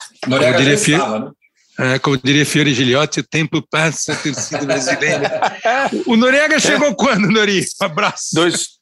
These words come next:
Speaker 3: boa, Kleber, legal, obrigado pelo convite, sempre é bom participar do seu podcast, a gente se diverte, a gente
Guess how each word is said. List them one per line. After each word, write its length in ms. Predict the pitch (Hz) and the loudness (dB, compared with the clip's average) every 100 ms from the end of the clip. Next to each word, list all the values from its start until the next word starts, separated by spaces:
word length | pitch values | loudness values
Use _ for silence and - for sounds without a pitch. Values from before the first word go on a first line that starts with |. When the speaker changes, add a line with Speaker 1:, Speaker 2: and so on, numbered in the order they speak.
| - | -8
Speaker 3:
boa, 340 | 180 160 170 165 | -2 2 2 0
Kleber, 360 | 165 156 143 | 0 0 0
legal, 320 | 147 143 147 | -2 0 0
obrigado 580 | 143 139 147 151 143 131 - | -2 -4 -2 -2 -2 -6 -8
pelo 180 | 143 131 | -8 -6
convite, 580 | 143 113 135 175 - | -8 -6 -2 -2 -2
sempre 360 | 135 - 160 139 | -6 -4 -2 -2
é 20 | |
bom 220 | 123 156 | -2 -2
participar 680 | 151 143 - - 135 - 151 | -2 -4 -4 -8 -4 -2 -2
do 80 | 147 | -2
seu 140 | 151 | -8
podcast, 600 | 143 143 123 - 143 135 | -6 -8 -8 -2 -2 0
a 60 | 147 | -2
gente 240 | 160 147 | -2 -6
se 140 | - 143 | -4 -4
diverte, 520 | 123 139 151 143 139 | -2 0 0 0 -2
a 60 | |
gente 340 | 139 131 139 | -2 -4 -6